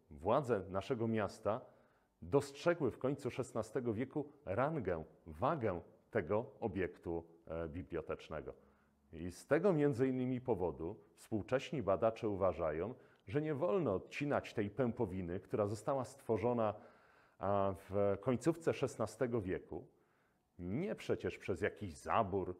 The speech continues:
poprzez aneksję, poprzez rozbój, tylko naturalne zjawiska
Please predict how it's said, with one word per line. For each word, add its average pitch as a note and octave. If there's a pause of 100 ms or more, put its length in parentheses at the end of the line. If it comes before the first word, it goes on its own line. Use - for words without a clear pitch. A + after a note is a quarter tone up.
(640)
poprzez -
aneksję, A#2 (240)
poprzez F#2+
rozbój, G#2 (200)
tylko B2+
naturalne B2
zjawiska A2